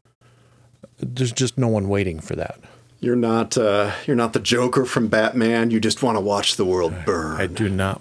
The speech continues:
Speaker 1: want to watch the world burn.
Speaker 2: Oh, good.
Speaker 1: Uh, it, it has, it has been,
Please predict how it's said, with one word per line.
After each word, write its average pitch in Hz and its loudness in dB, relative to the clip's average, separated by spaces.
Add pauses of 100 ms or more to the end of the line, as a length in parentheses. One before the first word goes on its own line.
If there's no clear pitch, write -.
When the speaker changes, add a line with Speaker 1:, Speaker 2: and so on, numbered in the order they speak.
(120)
Speaker 1:
want 92 -4 (260)
to - -2
watch 82 -4
the 92 -2
world 80 -6
burn. 78 -10
Speaker 2:
Oh, 110 0
good. 98 -6 (1000)
Speaker 1:
Uh, 90 -6 (240)
it, - -4
it 120 0
has, 110 0 (460)
it 120 -2
has 110 0
been, 127 0